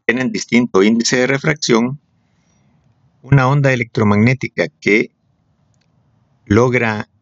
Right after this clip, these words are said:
propagarse por este medio queda atrapado en el núcleo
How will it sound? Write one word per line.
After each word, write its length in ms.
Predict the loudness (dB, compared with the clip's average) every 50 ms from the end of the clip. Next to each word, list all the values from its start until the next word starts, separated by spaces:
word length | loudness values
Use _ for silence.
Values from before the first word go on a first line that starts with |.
| _ _ _ _ _ _ _ _ _ _ _ _ _ _ _ _ _
propagarse 680 | -20 -20 -10 -4 -2 0 0 0 -2 -4 -6 -8 -8
por 260 | -8 _ -2 -2 0 0
este 280 | 0 0 0 0 0
medio 400 | 2 2 2 2 0 -2 -2 -4 -10 _ _ _ _ _ _ _ _ _ _ _ _ _ _ _ _ _ _ _ _ _ _ _ _ _ _ _ _ _ _ _ _ _ _ _ _ _ _ _ _ _ _ -4
queda 380 | -2 -2 0 0 -2 -4 -6 -8 _
atrapado 800 | -10 -10 -8 -6 -6 -8 -6 _ -4 -2 0 0 0 -2 -2 -4 _ _ _ _ _ _ _ _ _ -2
en 160 | -2 0 2
el 120 | 2 4
núcleo 400 | 4 2 2 -2 -6 -8 -8 -10